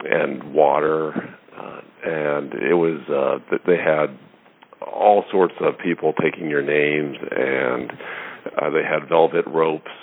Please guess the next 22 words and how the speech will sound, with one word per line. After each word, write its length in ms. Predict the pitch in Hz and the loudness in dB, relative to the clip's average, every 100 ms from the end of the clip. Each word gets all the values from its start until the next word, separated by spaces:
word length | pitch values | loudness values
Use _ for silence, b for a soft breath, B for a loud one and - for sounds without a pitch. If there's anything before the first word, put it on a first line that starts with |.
| - - | -10 -6
and 580 | 73 69 69 71 69 | -4 -4 -4 -6 -6
they 120 | 82 80 | -2 -2
were 100 | 73 | 2
definitely 380 | 87 - 78 | 2 2 -4
prepared. 560 | - - - 69 62 60 | -6 -8 -4 -2 -2 -4
Uh, 200 | 62 64 | -6 -6
it 60 | 69 | -6
was 140 | 64 - | -8 0
quite 200 | 90 71 | 2 2
in 80 | - | -2
contrast 640 | 73 69 - 71 65 - - | -4 -2 0 0 0 -4 -4
to 180 | 73 67 | -4 -4
the, 300 | 64 62 - - - B B B B - | -6 -8 -8 -14 -20 B B B B -2
uh, 240 | 73 67 | 0 -2
to 160 | - 73 | -4 -4
the 100 | 71 | 0
March 280 | 71 69 - 85 | 2 2 0 -8
sixth, 160 | - - - - | -8 -12 -12 -4
uh, 160 | 76 67 | 0 0
March 260 | 69 69 - - | 2 0 0 -2
thirty-first, 580 | 76 71 - 73 67 - - | 0 0 2 0 0 -2 0
uh, 180 | 65 | 2